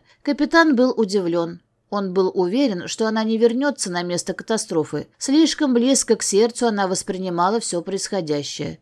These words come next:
И это было чертовски тяжело. «Райт, ты действительно не понимаешь?» Девушка сжала его руки, заставляя его крепче себя обнять. «Есть те, кто предпочтёт остаться дома,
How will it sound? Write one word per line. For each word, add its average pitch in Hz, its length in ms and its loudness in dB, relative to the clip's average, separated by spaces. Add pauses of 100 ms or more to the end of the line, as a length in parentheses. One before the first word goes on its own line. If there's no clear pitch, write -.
И 240 80 -2
это 240 220 4
было 233 220 6
чертовски 190 600 -4
тяжело. 226 520 0 (320)
«Райт, 240 480 2
ты 220 100 -2
действительно 233 560 0
не 233 140 0
понимаешь?» 254 680 0 (260)
Девушка 302 460 2
сжала 233 340 4
его 180 420 2
руки, 269 420 2
заставляя 208 760 0
его 208 380 0
крепче 240 480 -2
себя 175 340 -2
обнять. 151 520 -6 (260)
«Есть 262 340 2
те, 320 140 4
кто 302 180 0
предпочтёт 247 720 0
остаться 269 500 0
дома, 190 460 -2